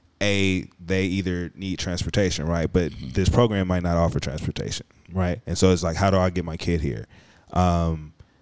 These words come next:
Speaker 1: or it's, you know, on a day that a kid does something else. Like, kids have other things going on, right? You know what I'm saying? And so I just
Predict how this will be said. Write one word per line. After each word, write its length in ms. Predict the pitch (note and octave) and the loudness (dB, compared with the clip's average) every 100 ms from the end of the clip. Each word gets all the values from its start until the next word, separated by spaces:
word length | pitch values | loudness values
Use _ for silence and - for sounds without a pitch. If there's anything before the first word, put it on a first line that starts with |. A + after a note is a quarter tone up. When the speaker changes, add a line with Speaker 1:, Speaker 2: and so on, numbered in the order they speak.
| _ _ - | _ _ 2
Speaker 1:
or 500 | G#2 G#2+ G2+ G2 F#2+ | 6 8 6 4 2
it's, 640 | F#2+ G2 F#2 - - - - - - | 2 0 0 -2 -4 -6 -10 -14 -6
you 140 | G#2 | -4
know, 240 | F#2 F2 - | -2 -2 -2
on 180 | G2 | -2
a 80 | F#2 | -2
day 240 | E2+ F#2 F#2 | 0 0 0
that 160 | F2+ | -2
a 60 | E2+ | -4
kid 300 | - F#2+ E2+ | -2 -2 0
does 200 | E2+ D#2 | -2 -2
something 340 | F2 D#2 D#2+ | -4 -6 -2
else. 340 | F#2+ A2 G#2 G2 | 4 6 6 2
Like, 160 | F#2+ | 0
kids 300 | B2 F#3 - - - - _ - A2 - | 4 4 2 -8 -20 -20 _ -18 -12 0
have 260 | C3+ C3+ A2 | 4 4 4
other 180 | A2+ G#2 | 2 2
things 300 | G#2+ G2 E2 | -2 -2 0
going 220 | F#2+ F2+ | 2 2
on, 200 | F2 D#2 | 0 -2
right? 240 | E2 F2 E2 | -2 -2 -2
You 120 | G2+ | -2
know 60 | |
what 20 | G2 | -2
I'm 60 | |
saying? 320 | F#2 F#2+ F2+ | -2 -4 -6
And 140 | D#2 F2+ | -8 -4
so 440 | - G#2 G2 F2+ - _ _ _ | 0 2 2 -2 -8 _ _ _
I 100 | - | -2
just 360 | A#2 B2+ - | 0 0 -2